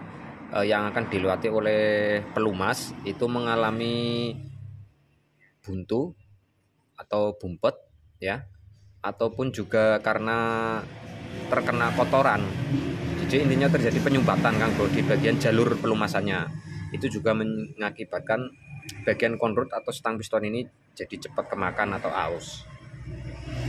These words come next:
Nah, untuk faktor penyebab berikutnya, Kang Bro, bisa diakibatkan karena dari kualitas komponen yang digunakan. Misalkan Kan motor ini belum pernah melakukan overhaul atau turun mesin total ya,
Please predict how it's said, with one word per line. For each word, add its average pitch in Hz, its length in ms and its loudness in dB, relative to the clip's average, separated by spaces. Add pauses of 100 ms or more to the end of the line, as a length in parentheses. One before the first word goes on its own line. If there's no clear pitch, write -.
Nah, 117 160 4
untuk 123 160 4
faktor 165 340 6 (460)
penyebab 156 400 2
berikutnya, 117 480 2
Kang 120 160 2
Bro, 98 320 0 (640)
bisa 120 400 2
diakibatkan 110 880 -2
karena 120 320 0
dari 85 240 -8
kualitas 104 480 -2
komponen 107 400 -4
yang 107 80 -4
digunakan. 80 640 -12
Misalkan 110 640 -2 (920)
Kan 131 240 0
motor 123 240 -2
ini 127 160 0
belum 104 240 -4
pernah 117 320 2
melakukan 113 560 0
overhaul 110 480 0
atau 98 160 -4
turun 98 320 -4
mesin 101 160 -8
total 98 320 -2
ya, 90 160 -4